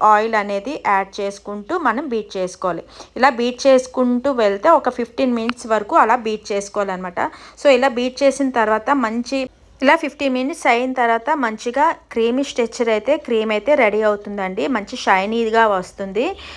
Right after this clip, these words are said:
మిగతా రిమైనింగ్ ఆయిల్ కూడా వేసుకుంటూ బాగా బీట్ చేసుకోవాలన్నమాట.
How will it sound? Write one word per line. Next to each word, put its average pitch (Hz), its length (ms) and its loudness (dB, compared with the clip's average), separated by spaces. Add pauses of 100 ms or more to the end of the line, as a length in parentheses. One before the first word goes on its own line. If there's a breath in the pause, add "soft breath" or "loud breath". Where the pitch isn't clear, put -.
(200 loud breath)
మిగతా 247 320 4
రిమైనింగ్ 254 600 2
ఆయిల్ 220 360 6
కూడా 254 260 2
వేసుకుంటూ 220 680 -4
బాగా 208 440 4
బీట్ 214 340 -6
చేసుకోవాలన్నమాట. 190 760 -4